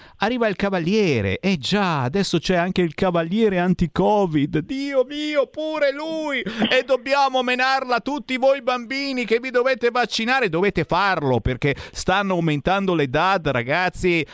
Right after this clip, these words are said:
Bastano due, tre positivi in classe, tutti a casa. Ale, sono felicissimi, un po' meno noi genitori. Eh, hai capito che questa è una trasmissione dove osiamo anche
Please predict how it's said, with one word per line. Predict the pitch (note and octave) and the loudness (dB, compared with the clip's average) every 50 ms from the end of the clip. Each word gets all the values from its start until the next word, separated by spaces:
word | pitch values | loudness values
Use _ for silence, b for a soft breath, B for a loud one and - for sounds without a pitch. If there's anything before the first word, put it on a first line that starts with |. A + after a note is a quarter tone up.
| B B | B B
Bastano | - C#3 D#3+ F3+ G3 - - - F3 E3+ D3+ C#3+ | -4 -2 0 0 0 -2 -4 -4 -4 -2 -2 -2
due, | D3 F#3 G#3+ G#3 F#3 D#3 | -2 0 0 0 0 0
tre | - D#3+ F#3+ G3 D#3 | 0 0 0 0 0
positivi | - F3 D#3+ C#3 C#3+ C#3 - F#3 G3+ F#3+ F3+ | -2 -2 -2 -2 -2 -2 -2 -2 -2 -2 -2
in | E3+ D#3 | -2 -2
classe, | - D#3+ F3+ G3 G#3+ G3+ - - G3 F3+ - | 0 0 0 0 0 -2 -2 -2 -4 -4 -2
tutti | - - A3 A3+ G#3+ - _ - A3 G#3 G3 | 0 2 2 2 2 0 _ -4 -2 0 2
a | G3 G3 F3+ - | 2 2 0 0
casa. | - F3+ G3 G#3 F#3+ F#3 F3 D3 D#3 D3+ - | 0 0 2 2 2 0 0 0 -2 -2 0
Ale, | - D4 D4 D4+ D4+ D4+ D4 D4 D4 C#4+ C#4+ C#4 C4+ C4 B3+ A3 | 0 0 2 2 2 2 4 4 2 2 2 2 4 4 2 2
sono | - G3+ G#3 G#3 F#3+ | 2 0 -2 0 0
felicissimi, | D#3+ F3+ F#3 F3+ E3+ - A3+ C4 B3 G#3 - G3+ F#3+ F3+ E3+ D#3+ B B B B | 0 0 0 0 0 0 2 2 2 0 0 0 2 2 2 2 B B B B
un | F#3 F3+ F#3 | -2 -2 0
po' | - F#3 F#3 | 0 0 0
meno | F3+ F#3+ G3+ G3+ F#3+ F#3 F3 | 0 0 0 0 0 0 0
noi | E3 E3+ F#3 G3 F#3+ F#3 | 0 0 0 0 0 0
genitori. | C#3+ E3+ F3 E3+ D3+ - F#3+ G3+ G3 F3+ F3 D#3 D3 C#3 B B B B | 0 -2 -2 -2 -2 0 2 2 2 2 2 2 0 -2 B B B B
Eh, | B D#3 D3+ D3+ C#3+ - _ - G2 - - - | B 0 0 0 0 -2 _ -8 -8 -8 -8 -6
hai | - - A2 A2 A#2 | -4 -2 -2 -2 -2
capito | - - C3 - C3+ C3 B2 - A#2+ | -2 -2 0 0 0 0 0 0 0
che | G#2 A#2 G2 | 0 -2 -2
questa | - B2 A#2 - - B2 | -2 -2 -2 -2 -2 -2
è | |
una | A2+ G#2+ | -2 -2
trasmissione | G#2 - A2 G2+ F#2+ G2+ G2+ G2+ - - A2+ A2 G#2+ G#2+ | -2 -2 -2 -4 -2 -2 -2 -2 0 0 2 2 2 2
dove | G2+ G2+ G2+ G2+ G#2 G2 B B B B B | 0 0 0 0 0 -2 B B B B B
osiamo | G#2+ B2 C3 - - D#3 D#3 C#3+ C#3 C3+ C3 B2 B2 | 0 2 2 2 0 0 0 0 0 0 0 0 0
anche | B2+ B2+ C3 B2+ C3 - - C#3 A#2+ | 2 0 0 -2 -2 -2 -2 -2 -2